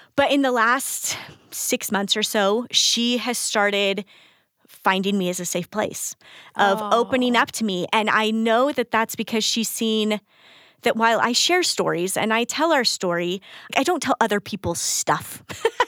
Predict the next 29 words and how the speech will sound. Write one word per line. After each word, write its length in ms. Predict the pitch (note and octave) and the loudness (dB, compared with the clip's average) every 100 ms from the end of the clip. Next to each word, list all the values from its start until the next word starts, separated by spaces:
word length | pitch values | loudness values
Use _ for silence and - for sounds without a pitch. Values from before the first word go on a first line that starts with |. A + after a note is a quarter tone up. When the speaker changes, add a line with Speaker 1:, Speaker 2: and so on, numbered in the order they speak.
| G4 F#4 F#4 | 0 0 -4
Speaker 2:
Yeah, 280 | F4+ C3+ | -4 -4
you're, 160 | E4+ D#4 | 0 2
Speaker 1:
And 160 | D#4+ G#3 | 2 0
Speaker 2:
you 140 | G#3 | 0
Speaker 1:
so 320 | F4+ D#4+ D#4 | 4 4 2
Speaker 2:
can 360 | - - - A3 | -4 -18 -16 -2
Speaker 1:
giving 260 | E4+ G4+ G#4+ | 0 2 2
Speaker 2:
be 40 | |
a 40 | G3 | 2
good 260 | G#3 G3 | -2 -2
confidant. 680 | - G#3+ G#3+ - C3+ B2 A3 | -4 -6 -6 -8 -10 -6 0
Speaker 1:
Yes, 420 | D4+ D#4+ - - | 2 2 0 -6
being 320 | G#3+ C#4+ F#4+ | -6 -4 0
a 80 | E4 | 0
safe 320 | - C#4+ C#4+ | 0 0 -2
place 320 | - B3+ C4 - | 0 0 0 -2
of 160 | G#3+ | -4
you 140 | A3 E4+ | -6 -6
can 180 | F4 | -4
tell 160 | C4 B3+ | -2 -2
me 140 | B3 - | -2 -2
anything 380 | A3+ C4+ B3+ A3+ | -4 -4 -4 -2
you 100 | G#3+ | -2
need 200 | G3+ F#3 | -4 -6
to 80 | |
say 420 | F#3+ G3+ F#3 F3 - _ _ | -4 0 0 -2 -6 _ _
or 140 | G#3+ | -6
do, 200 | G3 F#3+ | -2 0
and 140 | E3 | -2